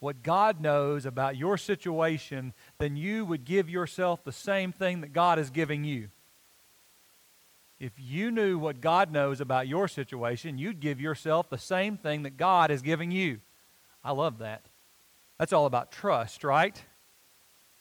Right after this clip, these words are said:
And so conversely, whenever God is not giving me the things that I think He ought to give me or doing the things that I want Him to do and I'd, I'd like for Him to do it about thirty minutes ago, there must be a reason.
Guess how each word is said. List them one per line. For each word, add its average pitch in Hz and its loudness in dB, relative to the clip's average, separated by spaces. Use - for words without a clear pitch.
And 196 4
so 208 8
conversely, 202 6
whenever 185 4
God 185 10
is 160 2
not 180 4
giving 190 2
me 180 0
the 160 0
things 190 0
that 165 2
I 170 8
think 202 -2
He 185 2
ought 180 6
to 160 -8
give 185 4
me 170 -2
or 160 -2
doing 208 4
the 170 0
things 196 -2
that 160 4
I 185 10
want 190 6
Him 185 0
to 165 -2
do 185 6
and 175 6
I'd, 175 6
I'd 175 6
like 180 6
for 175 -6
Him 170 -6
to 151 -10
do 180 -2
it 165 4
about 170 4
thirty 190 4
minutes 185 4
ago, 131 2
there 202 8
must 311 8
be 240 4
a 190 8
reason. 156 2